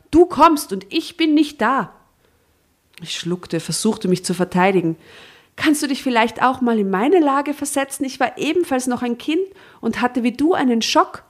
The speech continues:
"Ja, mit dem einzigen Unterschied, dass du auf der Sonnenseite des Lebens gelandet bist. Jetzt bin ich am Zug." Ich lenkte ab. "Was hast du nach dem Heim gemacht?" "Hm, Schreinerlehre."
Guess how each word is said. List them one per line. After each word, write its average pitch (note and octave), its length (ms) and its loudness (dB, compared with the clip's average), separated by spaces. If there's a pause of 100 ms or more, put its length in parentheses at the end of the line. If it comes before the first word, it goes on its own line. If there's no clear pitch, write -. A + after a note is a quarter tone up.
(380)
"Ja, - 240 -14 (500)
mit - 160 -14
dem D3 100 -10
einzigen C#3+ 440 -6
Unterschied, D3+ 540 -4
dass - 160 -6
du A#2 180 -2
auf - 160 -2
der - 160 -6
Sonnenseite D3 680 -2
des D#3 200 -4
Lebens D3+ 440 -2 (280)
gelandet D#3 500 0
bist. - 320 -6 (320)
Jetzt - 560 -2
bin D3+ 340 -2
ich - 280 -6
am D3 180 -2
Zug." - 420 -2 (640)
Ich F3 140 -6
lenkte E3+ 340 2
ab. D3 260 -4 (600)
"Was G#3+ 120 -4
hast G#3+ 180 0
du G#3 60 2
nach F3+ 180 4
dem G#3 220 0
Heim G3 180 4
gemacht?" G#3 480 -2 (460)
"Hm, A#2 240 -14
Schreinerlehre." D3 1040 0